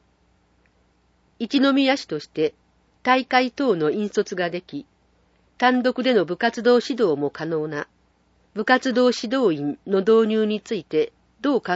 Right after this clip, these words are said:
えているか。答え。市内学校では、負担軽減のため、複数の教員での部活動の指導や、部活動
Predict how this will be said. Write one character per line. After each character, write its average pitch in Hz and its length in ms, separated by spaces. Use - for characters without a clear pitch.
え 160 100
て - 140
い 131 100
る 135 180
か。 - 140
答 170 320
え。 143 140
市 - 260
内 156 260
学 165 260
校 190 220
で 180 100
は、 147 220
負 - 160
担 247 260
軽 254 280
減 220 260
の 202 100
た 190 160
め、 185 220
複 - 300
数 302 260
の 165 160
教 226 300
員 214 220
で 220 120
の 151 200
部 220 100
活 277 260
動 156 200
の 139 180
指 156 180
導 147 200
や、 147 180
部 208 120
活 262 320
動 160 260